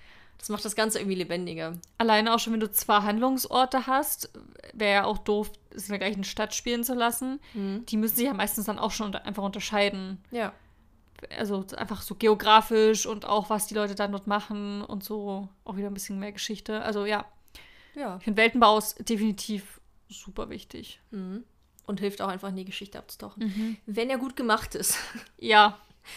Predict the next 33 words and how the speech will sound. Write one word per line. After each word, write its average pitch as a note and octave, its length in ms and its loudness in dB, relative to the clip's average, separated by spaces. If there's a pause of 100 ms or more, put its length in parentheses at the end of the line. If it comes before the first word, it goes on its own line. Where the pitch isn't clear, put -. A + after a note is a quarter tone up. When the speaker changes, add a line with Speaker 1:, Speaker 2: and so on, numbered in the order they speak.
(180)
Speaker 1:
Ich - 140 -6
finde E4+ 220 0
nämlich, D#4+ 220 -2
ganz D4 200 0
viele, D4+ 320 0
gerade B3+ 260 2
so B3 100 -4
Fantasy-Welten, C4+ 840 -6
haben B3 120 -8
oft - 420 -4 (840)
das, - 220 -16
also B3+ 320 0 (160)
man A#3+ 200 0
braucht A3 380 6
einfach B3 360 -2
irgendwie B3 280 2
eine A3+ 100 2
Logik, B3 580 0
die A3+ 180 -4
nachvollziehbar G3+ 720 -4
ist. - 180 -14 (240)
Selbst B3+ 260 0
wenn D4+ 120 0
es D4 180 -2
Drachen C4 460 4
gibt C4 340 -6
und A#3 220 -2
Magie A#3 340 0
und A3+ 140 -2
so G#3 100 -2
weiter, G#3+ 320 0
finde B3 240 -4
ich, - 220 -10